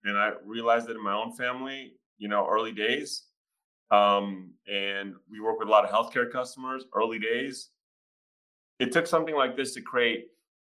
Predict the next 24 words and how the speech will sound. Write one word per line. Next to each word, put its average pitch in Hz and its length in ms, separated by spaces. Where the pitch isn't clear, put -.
the, 107 520
I 113 60
think, 117 260
user 135 420
experience 110 560
of, 101 140
of, 101 200
of, 110 100
of 107 100
a 107 140
different 123 380
way 110 180
of 107 100
engaging, 101 680
you 104 120
know, 95 400
a, 120 80
a 104 500
grocery 135 400
store 95 480
or 107 220
your 107 180
doctor. 107 640
But, 127 220